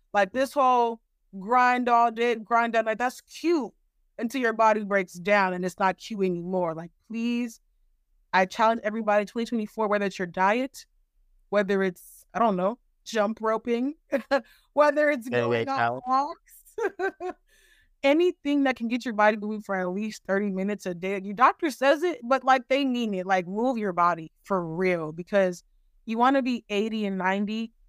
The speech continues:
Speaker 1: being able to move just like this. Like, no, um, not to speak against anybody who's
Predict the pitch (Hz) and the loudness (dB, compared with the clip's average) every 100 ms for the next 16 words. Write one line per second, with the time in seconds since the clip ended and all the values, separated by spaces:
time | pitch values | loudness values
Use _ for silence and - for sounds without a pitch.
0 | - 226 208 196 202 196 190 180 196 165 | -10 -6 -2 -2 -2 -4 -6 -2 -2 -4
1 | - 180 - 156 - - 160 160 - 165 | -6 -8 -8 -16 -16 -16 -16 -16 -20 -20
2 | - _ _ _ _ _ - 196 208 233 | -20 _ _ _ _ _ -6 2 4 6
3 | 233 240 240 240 220 - - 185 180 175 | 4 2 2 0 -4 -8 -2 0 0 -4
4 | 160 151 _ _ _ _ - 180 208 226 | -10 -14 _ _ _ _ -10 0 2 2
5 | 233 208 - - 226 208 180 190 185 - | 0 -4 -6 -10 -8 -6 -2 -2 -2 -4
6 | 196 175 175 180 180 180 | -2 0 0 -2 -4 -8